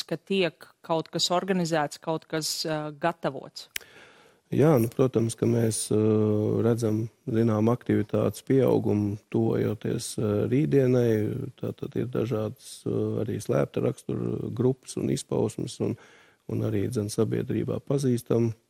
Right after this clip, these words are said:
Speaker 2: personu izpausmes.
Speaker 1: Politiķu?
Speaker 2: Tā izskaitā.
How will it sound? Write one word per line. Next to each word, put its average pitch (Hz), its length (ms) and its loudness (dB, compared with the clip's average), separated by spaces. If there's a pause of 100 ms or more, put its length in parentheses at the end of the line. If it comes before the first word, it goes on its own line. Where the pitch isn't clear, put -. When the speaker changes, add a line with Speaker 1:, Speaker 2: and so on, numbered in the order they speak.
(360)
Speaker 2:
personu 113 460 2
izpausmes. 127 640 -2 (280)
Speaker 1:
Politiķu? 196 480 0 (1040)
Speaker 2:
Tā 127 100 4
izskaitā. 113 460 -6